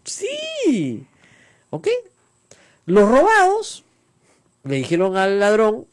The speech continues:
"Oye, me tienes que devolver lo que me has robado".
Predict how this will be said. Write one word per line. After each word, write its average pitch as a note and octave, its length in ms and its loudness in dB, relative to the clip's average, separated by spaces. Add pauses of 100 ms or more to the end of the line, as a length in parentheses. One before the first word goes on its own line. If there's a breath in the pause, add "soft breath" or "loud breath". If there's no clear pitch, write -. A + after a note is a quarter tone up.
"Oye, B2 340 -4 (540)
me A#2 100 -12
tienes D#3 240 -10
que E3 100 -4
devolver B2 320 -4
lo C#3 120 -4
que A#2+ 80 -6
me C#3+ 80 -4
has D#3+ 80 -4
robado". G3 400 0